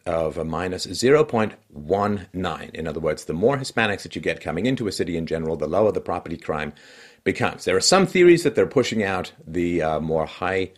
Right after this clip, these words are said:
criminal black population, but nobody knows for sure,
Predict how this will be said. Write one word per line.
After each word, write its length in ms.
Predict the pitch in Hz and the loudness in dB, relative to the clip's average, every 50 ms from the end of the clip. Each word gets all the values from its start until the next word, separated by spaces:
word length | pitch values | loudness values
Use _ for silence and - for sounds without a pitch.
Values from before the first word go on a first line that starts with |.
| _ _ _ _ | _ _ _ _
criminal 360 | - - 104 95 90 85 80 | -2 0 0 0 2 -2 0
black 260 | - 113 131 147 143 | 2 2 2 2 0
population, 720 | - 131 117 113 107 104 101 101 101 98 - - 95 90 78 | -2 -4 -4 -2 0 0 2 2 2 0 -2 -4 -4 -2 0
but 280 | 87 85 82 80 - - _ _ _ _ _ _ _ _ _ _ - | 0 0 -2 -2 -6 -14 _ _ _ _ _ _ _ _ _ _ -4
nobody 300 | 82 87 82 78 76 80 | -2 -2 -2 -2 -2 -4
knows 240 | 78 78 76 76 | -4 -4 -4 -6
for 120 | - - 85 | -6 -8 -6
sure, 360 | - - 170 160 151 143 | -2 2 4 6 4 4